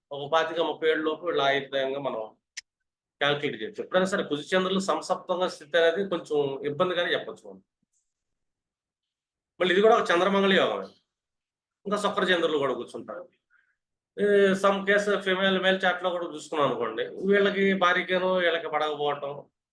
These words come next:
ఇంకేదైనా సూసైడల్ టెండెన్సీ రావటం, ఇలాంటి థాట్స్ కూడా వెళ్తూ ఉంటాయండి. ఎందుకంటే అరిషట్ వర్గాధిపతి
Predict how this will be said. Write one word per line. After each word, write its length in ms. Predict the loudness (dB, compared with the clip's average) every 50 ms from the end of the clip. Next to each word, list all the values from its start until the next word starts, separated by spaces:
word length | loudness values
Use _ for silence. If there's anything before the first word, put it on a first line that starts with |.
| _ _ _ -14
ఇంకేదైనా 400 | -6 0 2 4 4 4 4 2 0 0
సూసైడల్ 400 | -4 -6 -2 0 2 2 2 2 0
టెండెన్సీ 380 | -2 -2 -2 -6 -6 -6 -6 -2 0
రావటం, 280 | 2 2 0 -2 -4 -12 -12 -8 -6 -4
ఇలాంటి 260 | -2 -2 -2 -4 0 2
థాట్స్ 220 | 2 2 2 0 -2 0
కూడా 100 | 0 0
వెళ్తూ 180 | 0 -4 -6 -8 -10
ఉంటాయండి. 420 | -10 -10 -12 -14 -16 -16 -20 _ _ _ _ _ _ _ _ _ _ _ _ _ _ _ _ _ _ _ _ _ _ _ -8 -4
ఎందుకంటే 340 | 0 2 2 4 6 6 6 6 6 4 2 0 -2
అరిషట్ 320 | -2 -2 0 0 0 2 2
వర్గాధిపతి 580 | 0 2 2 0 0 0 0 -6 -6 -6 -8